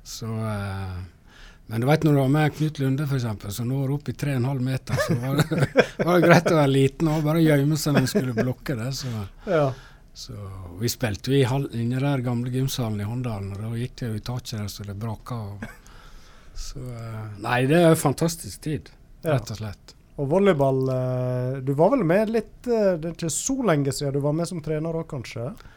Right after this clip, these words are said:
Speaker 2: Litt
Speaker 1: Ja,
Speaker 2: engasjert i
Speaker 1: sist
Speaker 2: det?
Speaker 1: jeg gjorde, eh, sist jeg var med på, var trente et guttelag, ja, med Nils Paul Haugen, og det var jo kjempetalent der også.
Speaker 2: Mm.
Speaker 1: Og sånn Elias Lødmel var jo med der, og vi hadde noen Målsår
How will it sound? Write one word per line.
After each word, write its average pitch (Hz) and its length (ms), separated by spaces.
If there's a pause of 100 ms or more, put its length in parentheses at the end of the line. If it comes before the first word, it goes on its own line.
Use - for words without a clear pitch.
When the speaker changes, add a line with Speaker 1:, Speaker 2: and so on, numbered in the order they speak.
(280)
Speaker 2:
Litt 139 180
Speaker 1:
Ja, 135 60
Speaker 2:
engasjert 123 340
i 113 80
Speaker 1:
sist 143 300
Speaker 2:
det? 131 100
Speaker 1:
jeg 120 80
gjorde, 143 320
eh, 117 320
sist 147 220
jeg - 20
var 123 140
med 165 160
på, 170 100
var 185 160
trente 156 320
et 147 80
guttelag, 135 480
ja, 120 120
med 123 200
Nils 120 220
Paul 113 260
Haugen, 98 400
og 92 60
det 120 160
var 131 160
jo 135 160 (480)
kjempetalent 135 760
der 131 220
også. 113 320 (200)
Speaker 2:
Mm. 165 220 (220)
Speaker 1:
Og 117 100
sånn 120 220
Elias 123 460
Lødmel 120 360
var 110 140
jo 98 80
med 95 280
der, 95 200
og 92 80
vi 104 80
hadde 107 300
noen 110 420
Målsår 104 580